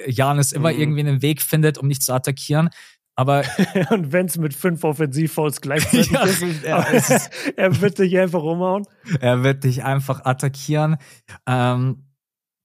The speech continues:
Speaker 1: tatsächlich ist es für mich so die zweite Partie, wo ich Upset-Potenzial sehe, auch
Speaker 2: Mhm.
Speaker 1: weil ich glaube, dass die Milwaukee Bucks so noch nicht so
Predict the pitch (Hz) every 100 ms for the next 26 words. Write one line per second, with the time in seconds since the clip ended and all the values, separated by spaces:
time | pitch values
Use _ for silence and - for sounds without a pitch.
0 | 135 156 139 170 160 151 151 147 143 143
1 | 156 143 - 147 147 147 139 131 - 143
2 | 127 131 131 - 143 - - 139 139 -
3 | _ _ _ _ - 143 139 135 - 127
4 | 123 127 131 - _ _ _ 147 113 107
5 | 147 180 180 185 175 _ _ - 131 143
6 | 139 135 139 135 - 127 127 127 131 131
7 | 131 123 127 123 - 127 127 127 107 127
8 | 147 147 131 143 - - 139 135 131 135
9 | -